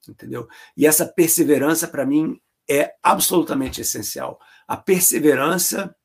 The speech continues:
e a curiosidade. Então, se você é uma pessoa jovem que tem perseverança, ou seja, que não desiste, entendeu? Que realmente continua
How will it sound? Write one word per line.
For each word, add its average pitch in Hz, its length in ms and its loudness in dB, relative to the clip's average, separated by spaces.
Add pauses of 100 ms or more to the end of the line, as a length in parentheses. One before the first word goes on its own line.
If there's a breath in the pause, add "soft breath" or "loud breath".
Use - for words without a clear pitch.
(640)
e 139 100 -2
a 113 60 -4
curiosidade. - 920 2 (400 soft breath)
Então, 160 440 2 (180 soft breath)
se - 160 -4
você 165 600 4
é 151 80 -6
uma 147 260 0
pessoa 143 380 -4
jovem 120 340 -6
que - 140 -20
tem 165 200 2
perseverança, 123 960 -6 (320)
ou 165 120 -2
seja, 127 280 0
que 156 460 2 (720)
não 170 260 6
desiste, 156 640 4
entendeu? 135 400 -2
Que - 160 -12
realmente 156 500 0 (400 soft breath)
continua 165 760 2